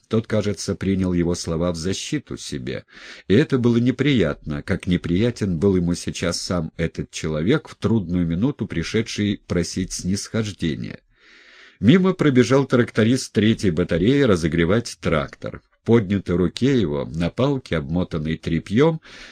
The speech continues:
металось красное с чёрной копотью пламя солярки.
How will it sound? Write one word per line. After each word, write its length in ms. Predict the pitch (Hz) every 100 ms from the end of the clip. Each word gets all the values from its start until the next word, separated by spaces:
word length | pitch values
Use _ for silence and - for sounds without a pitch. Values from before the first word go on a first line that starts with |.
| - -
металось 520 | 92 117 151 156 135
красное 720 | - 110 139 - 120 123 123
с 60 | -
чёрной 480 | - - 123 117 113
копотью 760 | - 113 101 - 101 101 - _ -
пламя 400 | 92 104 101 101
солярки. 800 | - 107 113 85 60 - 58